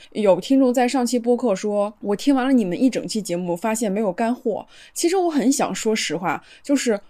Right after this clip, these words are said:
如果是免费的播客，你还要想期期听到干货，这是一件非常不可能的事情。大家都知道，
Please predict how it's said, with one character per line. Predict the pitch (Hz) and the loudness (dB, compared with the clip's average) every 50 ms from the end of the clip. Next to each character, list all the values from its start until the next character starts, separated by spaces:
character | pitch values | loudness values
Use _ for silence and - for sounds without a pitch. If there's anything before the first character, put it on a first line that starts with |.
| - | -10
如 | - 190 262 339 | -2 0 0 4
果 | 302 254 180 202 | 4 4 2 4
是 | - - 254 | 2 0 0
免 | 220 214 202 - - | 0 0 -2 -4 -4
费 | 180 277 269 | 0 2 2
的 | 196 | 2
播 | 175 165 170 175 | 2 0 -2 -2
客， | 165 - - 175 123 78 - - | -2 -4 -4 -4 -4 -4 -6 -6
你 | - 190 190 185 - - | -6 -4 -4 -4 -6 -8
还 | - - 185 170 | -8 -6 -4 -2
要 | 202 269 247 240 | 0 0 0 0
想 | 233 - 170 139 - 185 | 0 -2 -4 -4 -4 -6
期 | - - - 285 285 | -6 -4 0 0 0
期 | 269 - 294 277 | 2 2 -2 -2
听 | 277 - 294 285 | -2 -2 0 0
到 | 277 254 196 | 0 0 -2
干 | 196 - 240 254 262 | -2 -2 -2 -2 -2
货， | - - 208 151 151 - - - - - | 0 0 0 0 0 -2 -12 -20 -20 -14
这 | - - | -8 -4
是 | - 359 | -2 0
一 | 311 | 2
件 | 320 339 330 | 2 2 2
非 | 311 - 370 403 453 | 0 -2 -2 0 2
常 | 349 277 233 | 2 2 0
不 | 226 - 269 | 2 0 -2
可 | - - - 190 | -2 -2 -4 -4
能 | 160 151 | -2 -2
的 | 160 185 | -2 -4
事 | - - 180 | -4 -4 -6
情。 | 170 - 104 - | -6 -6 -8 -4
大 | - 311 | -2 -2
家 | 330 330 | -2 0
都 | 330 339 | 0 -2
知 | 294 - 311 | -2 -2 -2
道， | 294 285 202 - | 0 0 0 -2